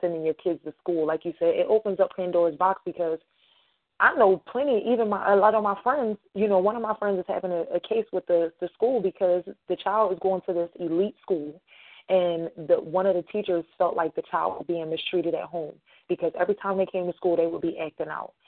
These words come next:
So it finally came down to it where they sent, um, Child Protective Services to my girlfriend's house. My girlfriend was furious. She's like, "What's going on?" She's talking to her son like, "He's not a bad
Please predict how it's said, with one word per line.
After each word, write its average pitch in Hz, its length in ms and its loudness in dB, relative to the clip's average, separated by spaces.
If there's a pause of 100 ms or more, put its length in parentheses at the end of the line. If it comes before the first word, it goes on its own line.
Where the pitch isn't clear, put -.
(420)
So 160 320 4
it 160 140 -4
finally 202 360 2
came 196 180 -2
down 180 260 -2
to 185 60 4
it 170 80 4
where 160 120 0
they 156 140 0 (320)
sent, 190 260 -2
um, 165 320 -4
Child 175 200 0
Protective 175 360 -6
Services 170 340 -2 (100)
to 160 80 -4
my 151 140 -8
girlfriend's 151 420 -4
house. - 220 -8 (460)
My 185 60 -2
girlfriend 180 360 2
was 156 100 -6 (300)
furious. 220 400 6
She's 240 140 -8
like, 170 180 -4
"What's 233 180 4
going 196 260 0
on?" 233 240 -4
She's 190 160 -4
talking 196 220 -2
to - 60 -16
her 190 200 4
son 214 200 -4
like, 190 180 -2
"He's 247 160 0
not 196 160 0
a 175 60 2
bad 165 220 2